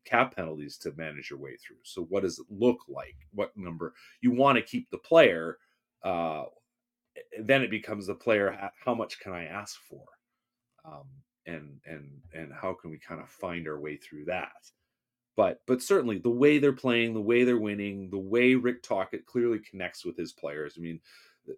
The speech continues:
the, the thing that forever blows my mind is how much of a player's this coach this guy clearly is. The fact that this is, <laughs> guy is the first guy on the ice, not because he's making some statement, but because he simply loves hockey and he loves coaching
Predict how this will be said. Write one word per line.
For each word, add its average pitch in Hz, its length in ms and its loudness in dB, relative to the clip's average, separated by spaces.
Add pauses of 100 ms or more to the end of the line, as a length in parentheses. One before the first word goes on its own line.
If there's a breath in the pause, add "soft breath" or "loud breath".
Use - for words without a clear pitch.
the, 104 240 0
the 107 140 -2
thing 139 240 0
that 107 160 -4 (480)
forever 120 480 4
blows 98 300 2
my 85 140 -4
mind 82 460 -6
is 80 160 -8
how 92 460 0
much 90 240 -4
of 85 80 -8
a 78 40 -8
player's 85 420 0
this 78 140 -8
coach - 380 -8
this 78 140 -12
guy 76 160 -6
clearly 85 480 -2
is. 73 240 -8 (420 soft breath)
The 95 80 -2
fact 107 320 4
that 92 120 -6
this 123 200 4
is, - 260 -8
<laughs> - 40 -12
guy 117 160 4
is 104 100 -4
the - 220 -8
first 131 260 8
guy 107 180 6
on 95 160 2
the 90 200 -4
ice, 95 380 0 (340 soft breath)
not 170 240 4
because 170 260 2
he's 127 160 0
making 127 320 4
some 95 200 -12
statement, 95 600 -2 (320)
but 123 120 -2
because 135 260 -4
he 165 80 -2
simply 247 460 0
loves 139 240 4
hockey 156 560 -2
and 92 80 -10
he 110 120 -12
loves 127 460 0
coaching 90 380 -4